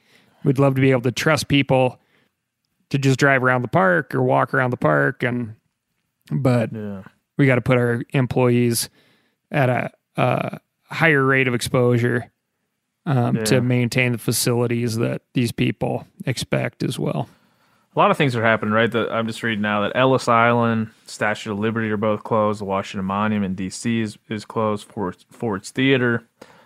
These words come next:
Speaker 2: uh, California's Golden Gate National Recreation Area is, is temporarily closed. Alcatraz Island, a bunch of, a bunch of other landmarks and, and national parks in California. I imagine this would be only the beginning of,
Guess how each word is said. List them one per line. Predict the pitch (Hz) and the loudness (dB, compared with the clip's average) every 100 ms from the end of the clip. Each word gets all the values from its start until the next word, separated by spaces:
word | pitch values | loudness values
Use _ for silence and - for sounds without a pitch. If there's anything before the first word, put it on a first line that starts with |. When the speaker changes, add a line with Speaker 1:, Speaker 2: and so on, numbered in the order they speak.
| _ - | _ -10
Speaker 2:
uh, | 104 95 87 | -6 -6 -6
California's | - 113 107 113 104 | -2 -2 0 -2 -4
Golden | 104 113 107 | -2 -2 0
Gate | 107 107 95 | 0 -2 -2
National | 104 107 - | -2 -2 -6
Recreation | 87 - 98 117 123 117 | -10 -8 -4 -2 -2 -2
Area | 113 110 107 107 98 | 0 0 0 -2 -4
is, | 113 107 110 | -6 -6 -8
is | 110 - | -14 -10
temporarily | - 110 110 107 | -6 -4 -2 -2
closed. | 104 - 113 110 107 - _ _ _ - | -4 -4 -2 0 -2 -6 _ _ _ -4
Alcatraz | 101 101 - 92 95 | -4 -4 -4 -4 0
Island, | 107 123 120 117 110 | 2 4 2 0 -2
a | 101 | -2
bunch | 104 - | -4 -4
of, | 92 | -6
a | - | -2
bunch | 156 165 | 0 4
of | |
other | 139 123 101 | 4 2 0
landmarks | 101 113 113 110 104 104 - | -2 0 0 2 0 -2 -8
and, | 98 73 | -8 -6
and | 101 | -4
national | 104 101 - 101 | -4 -6 -8 -8
parks | 113 95 - - _ - - _ | -4 -4 -6 -14 _ -20 -20 _
in | 123 120 107 | -2 -2 0
California. | 110 98 90 - 95 92 90 - - - | 0 0 -2 -6 -6 -6 -8 -12 -20 -2
I | 135 160 | 2 4
imagine | 139 123 120 113 | 4 2 0 -2
this | 110 - | -4 -4
would | 110 | -6
be | 104 90 90 _ _ _ _ _ - | -6 -6 -10 _ _ _ _ _ -2
only | 127 127 | 0 0
the | 110 | 0
beginning | 107 101 113 107 92 90 - | -2 -2 0 0 -2 -8 -14
of, | - 95 92 87 85 | -8 -4 -4 -6 -10